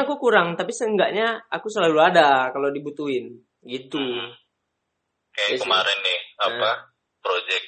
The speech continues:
Speaker 2: di Merak.
Speaker 1: Hmm.
Speaker 2: Project di Pelabuhan.
Speaker 1: Hmm.
Speaker 2: Itu kan udah, udah,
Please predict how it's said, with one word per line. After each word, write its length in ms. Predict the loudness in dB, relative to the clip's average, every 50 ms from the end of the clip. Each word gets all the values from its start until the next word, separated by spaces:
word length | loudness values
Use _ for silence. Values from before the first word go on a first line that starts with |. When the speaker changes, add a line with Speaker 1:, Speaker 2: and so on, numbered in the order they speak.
| -6 -4
Speaker 2:
di 140 | -2 -2 0 -2 -2 -6 -6 -6
Merak. 320 | -4 0 0 0 0 0 -4 -12 _ _ _ _ _ _ _ _ _
Speaker 1:
Hmm. 220 | -8 -6 -6 -6 -8 -10 -14 _ _ _ _ _ _ _ _ _ _ _ -4
Speaker 2:
Project 300 | -4 -2 -2 -4 -6 -6
di 80 | -8 -10 -4
Pelabuhan. 480 | -2 -2 -2 -2 -4 -6 -6 -4 -6 -6 -10 _ _ _
Speaker 1:
Hmm. 240 | -10 -10 -8 -8 -10 -12 -16 _ _ _ _ _ _ _ _ _ _ _ _ _ _ _ _ _ _ _ _ _ _ _ _ _ _ _ _ _ _ _
Speaker 2:
Itu 120 | -12 -10 -6 -6
kan 120 | -4 -4
udah, 300 | -4 -4 -2 -2 -2 -2 -4 -6 -10 -16 _ _ _ _ _ -16
udah, 320 | -8 -4 -2 0 2 2